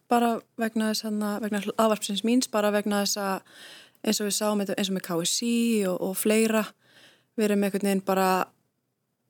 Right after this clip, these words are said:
við erum einhvern veginn bara að sjá, sjá, eins og ég sagði einhvern tímann að við erum bara að sjá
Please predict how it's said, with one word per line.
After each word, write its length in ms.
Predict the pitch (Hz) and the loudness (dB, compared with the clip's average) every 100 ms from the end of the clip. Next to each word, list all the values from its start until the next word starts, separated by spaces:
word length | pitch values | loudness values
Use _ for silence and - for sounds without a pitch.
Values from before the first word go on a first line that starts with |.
| _ - | _ -2
við 100 | 208 | 0
erum 160 | 208 208 | 0 0
einhvern 160 | 208 | 0
veginn 160 | 214 208 | 0 0
bara 160 | 202 | -2
að 60 | - | -2
sjá, 180 | - 247 302 | -2 -2 -4
sjá, 220 | - - 320 | -4 -4 -2
eins 160 | 285 | -2
og 80 | 247 | -2
ég 60 | - | -2
sagði 260 | 285 262 | 0 -2
einhvern 160 | 240 233 | -2 -2
tímann 240 | 233 220 | 0 0
að 160 | 220 - | -2 -2
við 60 | 220 | -2
erum 140 | 220 | 0
bara 80 | 226 | -2
að 80 | |
sjá 100 | 220 | -2